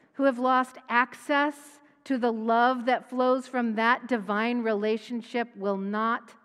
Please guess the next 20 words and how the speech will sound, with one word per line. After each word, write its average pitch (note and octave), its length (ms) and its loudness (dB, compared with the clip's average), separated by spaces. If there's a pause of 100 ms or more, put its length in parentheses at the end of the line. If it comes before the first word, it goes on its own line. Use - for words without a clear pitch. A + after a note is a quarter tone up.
bear F#3 480 -8
fruit, - 600 -12 (840)
and A3 160 -4
their G3 180 -4
faith G3 840 -8 (500)
will G#3 220 -2
die, D#3+ 580 -6 (800)
and G#3 140 -2
they A#3 120 2
will A3+ 200 -2
fall A3+ 580 -2
away D#3+ 540 -6 (880)
or D4 240 2
be C#4 160 -2
trimmed D4 400 -4
away D3+ 400 -10 (880)
by F#3+ 180 -2
the F#3 100 -6
vine E3+ 320 -8
grower. D#3+ 460 -10